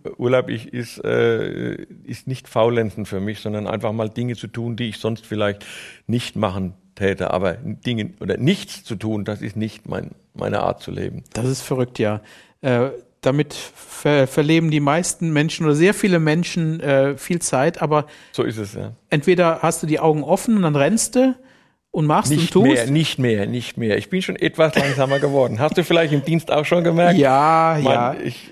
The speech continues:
Speaker 1: ich
Speaker 2: Ja.
Speaker 1: orga-, engagiere mich jetzt im, im, äh, im Personalrat, ja, aber ansonsten ein bisschen weniger.
Speaker 2: Natürlich, wir werden alle ruhiger, aber, ähm, bei dir ist das, entweder schläfst du oder du machst was, ne?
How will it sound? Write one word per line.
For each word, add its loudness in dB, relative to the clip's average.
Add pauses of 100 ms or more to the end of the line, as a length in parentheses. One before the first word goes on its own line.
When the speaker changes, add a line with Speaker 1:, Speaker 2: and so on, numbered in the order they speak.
(100)
Speaker 1:
ich -6
Speaker 2:
Ja. 4
Speaker 1:
orga-, 0
engagiere 2
mich 0
jetzt 0
im, -2
im, -6
äh, 0
im -6
Personalrat, 2
ja, 4
aber 0
ansonsten -2
ein - (1500)
bisschen -2
weniger. 0
Speaker 2:
Natürlich, 0
wir 2
werden 2
alle 2
ruhiger, 2
aber, 0
ähm, 0 (680)
bei 0
dir 4
ist 0
das, 2
entweder 2
schläfst -2
du 0
oder 4
du -2
machst -8
was, -12
ne? -2